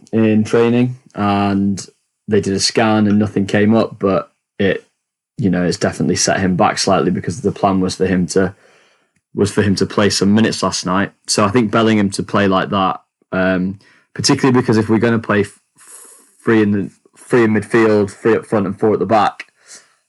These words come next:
obviously we need someone alongside Mount and probably Rice. And if Henderson can't play, I think Bellingham really put his name, um, forward last night.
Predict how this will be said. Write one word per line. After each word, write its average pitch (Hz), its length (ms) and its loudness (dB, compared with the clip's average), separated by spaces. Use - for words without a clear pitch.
obviously 104 340 0
we 101 80 2
need 104 400 2
someone 110 420 0
alongside 98 600 0
Mount 95 400 0
and 95 180 -4
probably 92 380 -2
Rice. 101 720 -2
And 104 100 -4
if 110 80 -4
Henderson 107 400 2
can't 95 280 -2
play, 101 500 2
I - 120 -10
think 85 200 -2
Bellingham 92 540 -2
really 98 220 0
put 92 160 -4
his 92 100 -4
name, 92 420 -4
um, 95 380 -4
forward 95 340 -2
last 95 240 -6
night. 95 260 -4